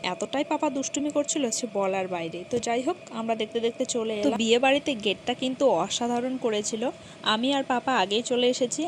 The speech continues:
আর আমার শাশুড়ি মা আর হচ্ছে একটা বৌদি, ওরা হেঁটে হেঁটে আসছিল, কারণ অল্পই একটু, অল্প একটুখানি রাস্তা। তো পাপা ভীষণ দুষ্টুমি করছে জন্য আমরা টোটোয় চলে এসেছি। তো আমরা এসে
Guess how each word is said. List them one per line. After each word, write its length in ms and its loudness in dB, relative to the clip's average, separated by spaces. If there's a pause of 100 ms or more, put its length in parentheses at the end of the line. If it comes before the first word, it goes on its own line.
আর 580 0
আমার 240 -6
শাশুড়ি 460 -4
মা 160 -2 (100)
আর 220 0
হচ্ছে 240 -4
একটা 180 -4
বৌদি, 400 0 (220)
ওরা 260 2
হেঁটে 300 -4
হেঁটে 200 0
আসছিল, 360 -2
কারণ 260 0 (160)
অল্পই 440 2
একটু, 280 -4
অল্প 240 2
একটুখানি 420 0
রাস্তা। 460 0 (440)
তো 80 -2
পাপা 260 4
ভীষণ 340 0
দুষ্টুমি 340 0
করছে 280 6
জন্য 200 0
আমরা 240 -2
টোটোয় 320 -2
চলে 260 0
এসেছি। 380 -2 (400)
তো 80 4
আমরা 300 2
এসে 360 2